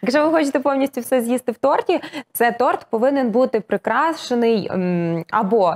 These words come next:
солодощами, типу цукерочки, прянички такого плану,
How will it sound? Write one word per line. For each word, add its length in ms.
солодощами, 800
типу 440
цукерочки, 1000
прянички 800
такого 420
плану, 380